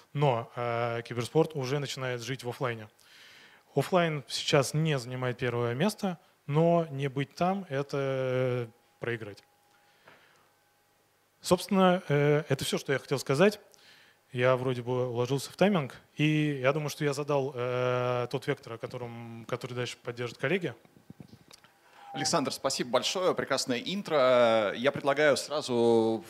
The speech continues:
Speaker 2: в-, задавать, э, пару вопро-, задать пару вопросов, прежде чем мы перейдем к следующему докладу, если они у кого-то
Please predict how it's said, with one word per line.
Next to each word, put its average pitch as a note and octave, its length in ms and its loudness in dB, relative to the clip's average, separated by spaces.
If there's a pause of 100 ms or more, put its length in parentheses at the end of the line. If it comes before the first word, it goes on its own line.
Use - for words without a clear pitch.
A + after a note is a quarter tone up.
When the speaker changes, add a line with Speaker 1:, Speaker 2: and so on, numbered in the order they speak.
(180)
Speaker 2:
в-, A#2 280 2
задавать, A#2 560 -2
э, G#2+ 220 -4 (140)
пару B2 180 6
вопро-, A#2+ 380 0 (140)
задать B2+ 240 -2
пару B2 160 4
вопросов, B2+ 420 2
прежде A#2+ 220 -4
чем A#2+ 80 -8
мы G#2+ 40 -8
перейдем A2+ 200 -6
к - 60 -14
следующему A2 400 -6
докладу, A2 400 0
если B2 220 -2
они C3 100 0
у B2 60 -2
кого-то A#2+ 500 0